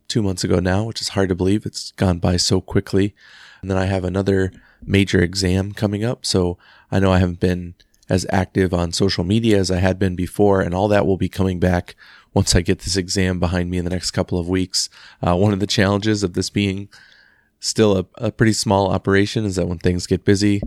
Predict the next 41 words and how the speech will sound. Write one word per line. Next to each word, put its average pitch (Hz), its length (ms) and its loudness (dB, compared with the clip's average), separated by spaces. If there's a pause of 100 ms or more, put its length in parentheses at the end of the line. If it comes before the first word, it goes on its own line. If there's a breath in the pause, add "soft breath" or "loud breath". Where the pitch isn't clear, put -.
(360 loud breath)
something's 92 360 -2
gotta 92 220 2
give, 90 340 0
and 82 140 -4
so 90 160 2
I 87 60 0
needed 87 280 -2
some 87 160 -4
time 87 420 -2 (600 loud breath)
with 104 100 -4
my 82 140 -6
family 120 460 2
and 92 60 0
to 87 60 -4
prepare 92 360 -2
for - 100 -6
this 90 160 -4
exam. 90 420 -4
So 85 240 -2 (360 loud breath)
I 90 80 0
wanna 90 240 0
just 87 200 -4
say 90 140 0
thank 104 320 0
you 95 320 2 (140)
to - 100 -6
you 90 320 2
if 80 140 -4
you've 87 160 -4
sent - 180 -4
me 82 300 -4 (520 soft breath)
a - 60 -8
message 98 400 2
recently 92 540 0
or 85 120 0
engaged 85 400 -2
with - 80 -14
one 90 80 -2
of 85 60 -4
my 85 140 -4
posts. - 580 -2